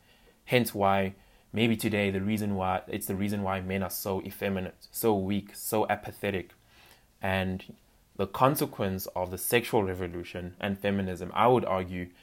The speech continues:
and maybe what society is finally starting to realize is that far from empowering women, they've actually started to empower destructive male dominance,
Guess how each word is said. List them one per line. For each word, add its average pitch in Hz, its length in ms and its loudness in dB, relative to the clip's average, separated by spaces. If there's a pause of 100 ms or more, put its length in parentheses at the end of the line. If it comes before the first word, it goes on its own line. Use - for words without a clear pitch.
(300)
and 92 360 0 (220)
maybe 104 260 2
what 98 180 4
society 107 520 0
is 95 100 -6
finally 113 520 4
starting 101 360 -4
to 98 100 -8
realize 90 540 2
is 87 80 -6
that 92 200 -2 (200)
far 127 360 10
from 117 220 2
empowering 101 640 2
women, 107 440 0
they've 101 220 4
actually 107 360 2
started 101 440 -2
to 101 340 -2
empower 98 440 0
destructive - 760 -4
male 95 320 -4
dominance, 101 600 -2